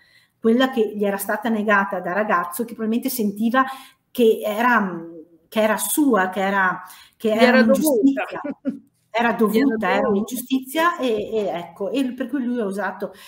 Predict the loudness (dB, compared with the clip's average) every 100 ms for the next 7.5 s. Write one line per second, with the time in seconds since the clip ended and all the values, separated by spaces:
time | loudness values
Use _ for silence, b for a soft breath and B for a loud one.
0 | B B -6 -2 0 0 -2 -4 -6 -4
1 | -4 -4 -6 -12 -4 2 2 0 -4 -4
2 | -4 -4 -2 0 0 0 2 2 2 -2
3 | -6 -12 -10 -10 -8 -8 -2 -2 0 -4
4 | -4 -6 -8 -12 -6 -6 -6 -10 -10 -8
5 | -8 B B B -2 -2 2 2 2 0
6 | -2 2 2 2 0 -2 -6 -8 -8 -6
7 | -4 -2 -2 -2 -6